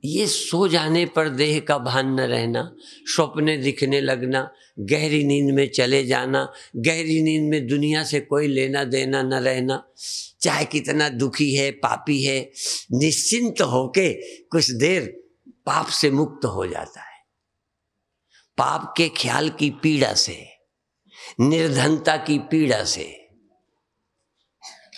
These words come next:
मुक्त हो जाता है। ये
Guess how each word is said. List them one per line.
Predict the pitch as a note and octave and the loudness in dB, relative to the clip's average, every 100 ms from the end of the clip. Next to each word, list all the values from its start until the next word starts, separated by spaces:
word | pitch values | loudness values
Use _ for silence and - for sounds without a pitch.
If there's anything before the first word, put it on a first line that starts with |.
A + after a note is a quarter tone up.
| - | -2
मुक्त | C#3 F3 - | 0 0 -2
हो | A#2 F#2 F#2 | -2 -2 -4
जाता | E2+ D#2+ - - | -4 -8 -12 -20
है। | _ _ _ _ _ _ _ _ _ _ _ D#4 _ _ _ _ _ _ _ - | _ _ _ _ _ _ _ _ _ _ _ _ _ _ _ _ _ _ _ -2
ये | A2+ D#3 G#3 G#3 - | 2 4 2 0 -6